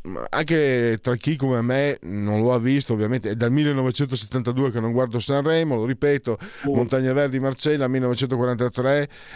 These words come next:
Speaker 1: eh, Lucio Dalla e l'immenso Jesael dei Delirium. Poi ho fatto eccezione
Speaker 2: Mm.
Speaker 1: nell'ottantuno per Alice e per Elisa, <laughs> e dopo basta.
Speaker 2: Mm.
Speaker 1: Però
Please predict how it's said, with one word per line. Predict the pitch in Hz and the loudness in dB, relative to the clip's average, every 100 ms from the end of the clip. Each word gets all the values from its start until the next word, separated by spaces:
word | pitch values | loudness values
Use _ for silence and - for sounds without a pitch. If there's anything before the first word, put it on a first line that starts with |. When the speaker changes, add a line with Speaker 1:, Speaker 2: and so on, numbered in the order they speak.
| - | -2
Speaker 1:
eh, | 110 110 113 110 110 110 107 107 110 | 2 2 2 2 2 2 2 2 2
Lucio | 131 123 | 2 2
Dalla | 143 139 139 147 143 120 | 2 2 2 2 2 0
e | 131 | -2
l'immenso | 135 135 135 135 143 135 | -2 0 0 0 0 2
Jesael | 131 127 123 120 120 120 120 | 2 2 2 2 4 4 2
dei | 107 113 | 2 0
Delirium. | 110 113 104 98 92 92 92 95 - - - | 2 0 2 0 0 -2 -4 -8 -10 -18 -4
Poi | 143 | 0
ho | 139 | 0
fatto | 135 | 0
eccezione | 135 123 147 147 | -4 -2 0 0
Speaker 2:
Mm. | |
Speaker 1:
nell'ottantuno | 135 131 131 120 139 143 139 - - - - | 0 -2 -4 -2 -2 0 -2 -6 -16 -20 -4
per | 123 | 0
Alice | 131 127 123 - 127 127 107 | 0 2 0 0 0 0 -2
e | - 101 107 | -4 -4 -2
per | 120 | -2
Elisa, | 113 107 107 110 | 0 0 0 0
<laughs> | 160 - - 175 - 180 - - 269 220 | 0 -2 -2 -2 -2 -6 -8 -10 -8 -2
e | 165 | 0
dopo | 170 151 | 2 0
basta. | 131 123 117 131 120 | 0 0 0 0 0
Speaker 2:
Mm. | 117 | 0
Speaker 1:
Però | - 220 202 131 | -2 0 0 0